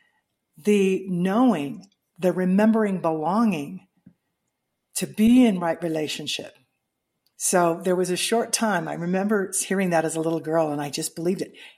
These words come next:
And then there was a time that I was angry and righteously, but nonetheless, and I thought, "Well, that can't be enough." That can, and my mind kept trying, "What did they leave out? What did they leave out?" I can't think of a thing.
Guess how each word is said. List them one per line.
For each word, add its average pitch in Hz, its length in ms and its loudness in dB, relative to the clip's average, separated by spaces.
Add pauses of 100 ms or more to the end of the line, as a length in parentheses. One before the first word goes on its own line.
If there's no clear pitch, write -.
And 147 100 -8
then 214 120 4
there 226 80 4
was 175 180 -2
a 156 60 -6
time 170 340 -4
that 143 140 -6
I 131 140 -8
was - 280 -14 (520)
angry 240 720 2 (280)
and 165 160 -8
righteously, 185 1080 -4 (240)
but - 140 -4
nonetheless, 254 580 2
and 175 80 -8
I 151 60 -8
thought, 143 260 -12
"Well, - 120 -18
that 262 200 -2
can't 202 220 -2
be 202 80 4
enough." 165 240 0
That 233 180 2
can, 139 120 -6
and 151 120 -8
my 156 160 -4
mind 180 320 -4
kept - 180 -14
trying, 151 180 -8
"What 214 240 0
did 233 120 2
they 175 120 0
leave 156 180 -2
out? 135 160 -6
What 190 80 -2
did 185 100 -2
they 160 100 -4
leave 156 160 -4
out?" 151 140 -14 (500)
I - 60 -20
can't 175 220 -4
think 175 140 -4
of 151 80 -6
a 151 40 -4
thing. 127 340 -6